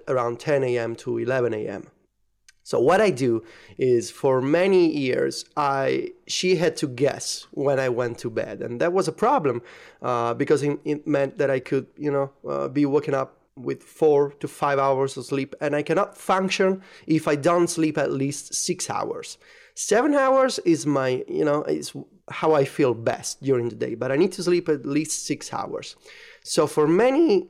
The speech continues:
for many years, we were searching for a system so I could tell her in a, in an un-, unobtrusive fashion when was the exact time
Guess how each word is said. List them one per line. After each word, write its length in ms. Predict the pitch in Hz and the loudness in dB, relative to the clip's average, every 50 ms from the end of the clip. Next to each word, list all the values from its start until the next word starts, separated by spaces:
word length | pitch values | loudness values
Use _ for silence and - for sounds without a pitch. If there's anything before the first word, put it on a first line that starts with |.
| _ _ | _ _
for 200 | - - - 170 | -6 -2 2 4
many 340 | 165 180 196 208 214 196 202 | 4 4 4 6 6 6 6
years, 260 | 208 196 180 147 - - | 6 6 4 2 0 -2
we 500 | 147 147 160 180 180 185 180 175 165 165 | -2 -2 0 0 0 0 -2 0 -2 0
were 300 | 160 156 156 156 151 151 | 2 4 4 6 4 4
searching 420 | - - 196 208 202 - 190 175 | 4 2 2 2 2 2 0 0
for 220 | 170 - 151 131 | 0 2 2 2
a 60 | 127 123 | 2 0
system 560 | - - 247 - - - 175 156 147 135 - - - - - - - _ - | -2 -2 -4 -4 -2 2 2 2 2 0 -2 -8 -16 -20 -20 -20 -20 _ -6
so 160 | - - 160 | -2 0 0
I 80 | 156 143 | 0 0
could 180 | - 151 147 | 0 -2 -4
tell 300 | - - 247 285 262 226 | -2 -2 0 2 4 6
her 340 | 190 156 139 135 135 139 - _ - | 6 6 6 4 2 0 -4 _ -2
in 240 | - 160 160 156 156 | 0 2 4 4 4
a, 260 | 151 143 135 131 - - | 4 2 2 0 -2 0
in 160 | 165 156 156 | 2 2 4
an 140 | 151 151 151 | 4 4 4
un-, 180 | 151 147 151 - - - | 2 2 0 -2 -4 -2
unobtrusive 640 | 156 160 160 156 147 - - - 240 254 - 214 - - | 0 2 2 2 0 -2 -4 -4 -2 -2 -2 -4 -6 -6
fashion 680 | - - 147 131 117 110 - - - 117 107 104 107 - - - - - - _ - - _ _ | -4 -4 -2 -2 -2 -4 -4 -4 -2 -2 -2 -4 -6 -10 -14 -20 -20 -20 -20 _ -20 -20 _ _
when 360 | 165 170 175 190 208 233 240 | 2 4 4 6 6 4 4
was 220 | 220 202 190 165 147 | 4 4 4 4 2
the 60 | 147 | 2
exact 480 | 151 135 123 117 139 156 - - - - | 0 0 0 0 0 0 0 -2 -4 -4
time 600 | - 190 156 147 139 127 127 120 120 117 113 - | -2 0 0 0 0 0 0 0 0 -2 -4 -8